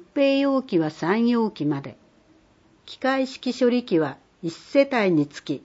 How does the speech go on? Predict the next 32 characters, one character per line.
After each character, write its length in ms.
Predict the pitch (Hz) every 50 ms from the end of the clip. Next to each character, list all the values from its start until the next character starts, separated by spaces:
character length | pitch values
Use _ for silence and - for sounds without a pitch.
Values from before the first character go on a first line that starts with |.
| _ -
一 140 | 233 247 254 - - _ -
機 140 | 165 147
ま 160 | 135 139 135 135
で。 180 | - 110 - _ _ _ _ _ _ _ _ _ _ _ _ _ _ _ _ _ _ _ _ _ _ _ _ _ _ _ _ _ _ -
四、 280 | 190 214 226 202 143 - - _ _ _ _ _ _ _ _
再 380 | - - - 180 208 247 269 254
助 200 | 262 247 233 220
成。 400 | - - - 143 139 131 120 - _ _ _ _ _ _ _ _ _ _ _ _ _ _ _ _ _ _ _ -
コ 160 | - 214 262
ン 140 | 269 262 262
ポ 160 | - 277 269
ス 100 | 262 -
ト 140 | - - 254
容 260 | 247 247 247 233 214
器、 260 | - - - 139 131 - _ _ -
密 160 | 160 165 - - - _
閉 280 | - 277 269 262 262 262
容 200 | 269 269 262 240
器 220 | - - 175 165
は 160 | 156 131 131 - _ _ _ _ -
購 280 | - 190 233 269 262
入 260 | 254 247 254 247 240
後 200 | 226 214 220 214
二 180 | 214 220 233 233
年、 240 | 196 147 135 120 - _ _ _ _ _ _ _ _ _ _ _ _ _
機 140 | - - -
械 320 | - 277 277 277 269 262
式 260 | 269 - - - 254
処 160 | 254 - 254 240
理 160 | 233 247 247
機 160 | - 185 165
は 160 | 151 131 -